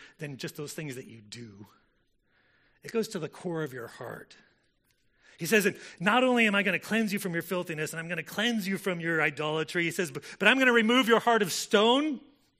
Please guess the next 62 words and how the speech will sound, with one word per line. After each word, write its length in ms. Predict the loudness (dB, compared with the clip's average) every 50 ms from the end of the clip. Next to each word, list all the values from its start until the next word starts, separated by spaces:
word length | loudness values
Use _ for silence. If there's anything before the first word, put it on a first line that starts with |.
| _ _ _ _ _ _ _ _
That's 100 | -10 -10
what 80 | -10
it 60 | -6 -4
said 140 | -2 -2
in 100 | -2 -2
Ezekiel. 440 | -4 -4 -6 -6 -2 0 0 0 0 -4 -10 -8 -2
"And 80 | -2 0
I'm 80 | 0
gonna 100 | 2 0
replace 380 | 0 -2 0 0 0 0 0 0
it 80 | -2 -2
with 100 | -2 -2
a 60 | -2
heart 160 | 0 -2 -2
of 60 | -2
flesh." 680 | -6 -8 -6 -2 0 0 0 0 -2 -8 -10 -12 -14 -18 _ _ _ _ _ _ _ _ _ _ _ _ _ _ _ _ -4
Like, 140 | -4 -4 -4 -8 -18 -16 0
your 280 | 4 4 6 6 4
heart 280 | 4 4 4 4 4 2
that 80 | 0 -4
was 100 | -4 -4
just 220 | -6 -6 -8 0
dead 300 | 2 4 4 4 2 0
to 80 | -2 0
the 120 | 0 -2
things 240 | 0 -2 -2 -2 -4
of 140 | -4 -4 -2
God, 260 | 0 2 2 2 0
that 80 | -2
was 140 | -6 -8 -6
dead 240 | -4 -2 -2 0 0
to 80 | -2 -2
the 80 | -2
spiritual 440 | -6 -6 -4 -4 -4 -4 -4 -6 -8
things, 440 | -6 -4 -4 -4 -4 -6 -8 -10 -16 _ _ _ -20 -20 -20 -16 -14
is 100 | -12 -8
gonna 160 | -8 -6 -6
be 120 | -6 -6
removed. 420 | -6 -6 -6 -2 0 0 0 0 -2
And 100 | -6 -8
because 260 | -6 -4 -4 -4 -4
of 60 | -4 -6
the 80 | -8
work 220 | -6 -4 -6 -6 -6
of 60 | -10
the 60 | -10
Spirit 200 | -8 -6 -6 -6
of 60 | -4
God 120 | -6 -6 -6
in 60 | -6
your 80 | -8
life, 200 | -8 -8 -8 -10
you're 80 | -10 -12
gonna 120 | -10 -10
have 140 | -10 -10 -10
a 40 | -10
living 440 | -10 -10 -10 -8 -8 -8 -8 -10 -14 -20 -20 -20
and 180 | -16 -16 -16 -12
beating 380 | -10 -10 -10 -10 -10 -12 -16 -18 -20 _
heart, 320 | _ -12 -10 -10 -10 -10 -12 -20 -20 _
and 140 | -18 -12 -10
your 180 | -8 -8 -10